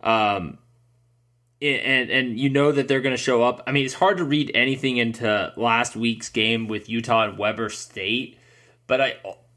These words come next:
I, I think that Utah is probably in some sort of contendership for the Pac-twelve title after Oregon,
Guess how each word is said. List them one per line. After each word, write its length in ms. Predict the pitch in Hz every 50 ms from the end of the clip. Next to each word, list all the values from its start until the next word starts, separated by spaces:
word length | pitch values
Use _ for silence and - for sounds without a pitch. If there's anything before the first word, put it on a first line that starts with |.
| _ _ _ _ _ _ _ _ _ _ _ _ _ -
I, 180 | 131 151 160 -
I 120 | 139 160 165
think 280 | 160 - 180 180 170 170
that 140 | 156 -
Utah 500 | 123 139 143 139 156 143 139 139 139 127 - -
is 320 | 127 127 120 117 110 113
probably 880 | - - - - - 131 123 135 143 135 160 147 135 139 143 143 135 123
in 140 | 120 117
some 320 | 110 - - 147 120 123 123
sort 240 | - - 127 120 120
of 80 | 113
contendership 840 | - 123 - - 113 117 113 - 120 113 - 127 113 - - - -
for 220 | - 123 117 107
the 320 | 101 110 101 82 - - -
Pac-twelve 880 | - - 110 117 - - - - 110 104 104 113 117 117 127 120 -
title 540 | - - 123 123 127 127 127 123 123 123 101
after 320 | - 113 113 - - 113 -
Oregon, 720 | - 107 110 113 117 120 120 135 131 135 135 139 139 120